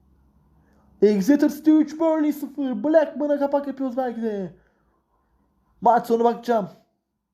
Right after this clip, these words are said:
Thomas Asante. Blackburn maçında da Asante oynatacağız. Forest Green, pardon, Blackburn diyorum. Forest Green Rovers maçında da Asante oynatacağız.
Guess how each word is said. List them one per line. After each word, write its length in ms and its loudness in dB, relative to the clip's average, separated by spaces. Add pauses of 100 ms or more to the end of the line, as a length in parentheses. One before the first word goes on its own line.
(720)
Thomas 440 2
Asante. 800 -2 (2250)
Blackburn 520 4
maçında 380 -2
da 80 2
Asante 500 -4
oynatacağız. 600 -8 (360)
Forest 280 2
Green, 140 2
pardon, 220 0
Blackburn 360 -2
diyorum. 260 -6 (120)
Forest 280 -6
Green 160 0
Rovers 340 2
maçında 300 -6
da 60 -2
Asante 480 -10
oynatacağız. 600 -2